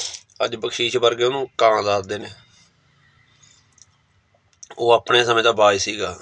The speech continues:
ਮੂਸੇਵਾਲਾ ਆਪਣੇ ਸਮੇਂ ਦਾ ਬਾਜ ਸੀ। ਮੂਸੇਵਾਲੇ ਨੇ ਬਹੁਤ ਵਧੀਆ ਗਾਣੇ ਗਾਏ ਨੇ, ਸਪੋਰਟ ਕਰਦਾ ਮੈਂ, ਮੂਸੇਵਾਲਾ ਫੈਨ ਆ,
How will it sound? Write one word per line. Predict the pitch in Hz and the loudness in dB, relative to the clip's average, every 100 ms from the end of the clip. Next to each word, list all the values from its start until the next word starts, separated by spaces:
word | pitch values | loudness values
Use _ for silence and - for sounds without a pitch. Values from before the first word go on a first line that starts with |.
| - | -18
ਮੂਸੇਵਾਲਾ | 107 104 - 113 110 | -12 -6 -2 0 0
ਆਪਣੇ | - 107 | -4 -10
ਸਮੇਂ | 107 104 | -8 -8
ਦਾ | 104 | -8
ਬਾਜ | 92 98 | -8 -10
ਸੀ। | 95 95 90 | -12 -14 -16
ਮੂਸੇਵਾਲੇ | 98 104 - 107 | -14 -12 -2 0
ਨੇ | 110 | 0
ਬਹੁਤ | 104 113 131 | -4 -4 -2
ਵਧੀਆ | 127 131 | -2 -2
ਗਾਣੇ | 120 117 | -2 -4
ਗਾਏ | 104 101 | -4 -6
ਨੇ, | 101 - - - - - - | -6 -14 -14 -10 -10 -12 -16
ਸਪੋਰਟ | - 113 117 | -8 -4 -2
ਕਰਦਾ | 131 123 120 | 0 2 0
ਮੈਂ, | 120 | -2
ਮੂਸੇਵਾਲਾ | 120 110 - 107 107 | -4 -6 -4 -4 -4
ਫੈਨ | - 107 | -4 -6
ਆ, | 104 | -6